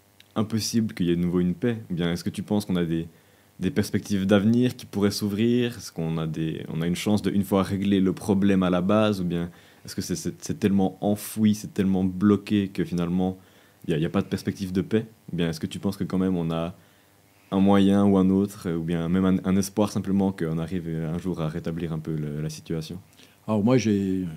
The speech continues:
Speaker 2: je crois que, euh, de mille neuf cent soixante-sept à mille neuf cent quatre-vingt-huit, il y avait vraiment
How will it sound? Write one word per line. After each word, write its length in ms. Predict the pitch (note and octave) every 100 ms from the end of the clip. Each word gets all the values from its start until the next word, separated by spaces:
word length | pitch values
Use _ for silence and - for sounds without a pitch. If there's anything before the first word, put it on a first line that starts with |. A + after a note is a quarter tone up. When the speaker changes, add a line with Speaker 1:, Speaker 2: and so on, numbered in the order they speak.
| - _
Speaker 2:
je 160 | - A2+
crois 340 | - - D#3+
que, 400 | E3+ - A2+ A2 G#2+ F#2+ F#2 - - - - - -
euh, 360 | C3 A#2 G#2 G#2 G2
de 520 | A2+ A#2+ A2+ A2 G#2 - - -
mille 220 | C3 E3
neuf 120 | F3
cent 420 | D#3 C#3+ C3 B2+ A#2
soixante-sept 1200 | - F3 D3+ D#3 D3+ D3+ - - D#3 D#3 - - - _ _ _ -
à 720 | C3 B2 A#2 A2 G#2+ G#2+ G2 F#2+ - -
mille 580 | G#2 A#2 B2+ C#3 D#3+ D3+
neuf 140 | C#3
cent 140 | C#3 B2+
quatre-vingt-huit, 920 | B2+ - A#2+ A2 G#2 C3+ G3+ - - _ _ _ - - - _
il 180 | B2+ B2
y 100 | B2
avait 260 | B2 A#2+ A#2
vraiment 640 | A2+ C#3+ C#3+ C#3+ D3 C#3+